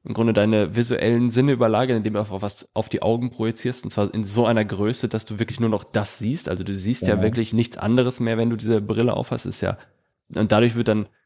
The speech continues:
Speaker 1: quasi das optisch wahrzunehmen. Jetzt Gefühl haben wir noch nicht, aber zumindest haben wir mal die, die Arminteraktion, weil die Brillen, diese Controller ja auch, äh, im Raum verorten können und dementsprechend auch so ein bisschen nachempfinden können, wie deine Arme sind, deine Gesichtszüge e-, ebenfalls.
Speaker 2: Genau.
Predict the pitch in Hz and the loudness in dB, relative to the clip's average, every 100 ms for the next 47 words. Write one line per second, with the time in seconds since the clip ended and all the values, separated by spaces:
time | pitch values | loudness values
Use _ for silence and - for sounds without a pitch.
0 | - 104 98 101 - 113 - 151 147 - | -2 0 2 -2 -2 -6 -2 -4 -4 -10
1 | _ _ - 104 107 - 120 127 110 - | _ _ -6 -2 -2 0 0 2 -2 -6
2 | 120 110 - 131 143 143 120 - 120 104 | -12 -12 -6 0 4 4 2 0 0 2
3 | 101 165 - 107 107 120 123 120 113 110 | 0 0 -2 -2 0 0 0 0 0 2
4 | 101 101 95 101 98 - - 101 117 - | 2 2 0 -2 -4 -4 -4 0 2 0
5 | 135 117 120 - 120 110 98 101 104 - | -2 -2 -2 -2 -2 -2 0 0 -2 -6
6 | _ - 92 95 104 110 104 101 101 101 | _ -8 -4 -2 0 0 0 -2 -4 -6
7 | - 104 101 92 82 - 92 - _ _ | -2 0 2 0 -2 -4 -6 -8 _ _
8 | _ - - 107 92 98 104 101 113 - | _ -6 -2 0 2 2 2 0 -4 -2
9 | 104 - 104 107 101 98 95 - 95 90 | -4 -4 -4 -2 0 -2 -4 -4 -4 -4
10 | 90 95 - 92 92 92 95 98 98 98 | -6 -8 -6 -4 -2 -4 -4 -4 -4 -4
11 | 90 - - 87 87 - 123 117 107 98 | -4 -6 -6 -4 -2 2 2 2 2 0
12 | 98 98 127 - - 101 - 117 113 - | 0 -2 -4 -4 -12 -14 -4 -2 -2 -2
13 | - 113 113 120 139 139 127 104 131 | -2 0 2 2 2 4 4 4 2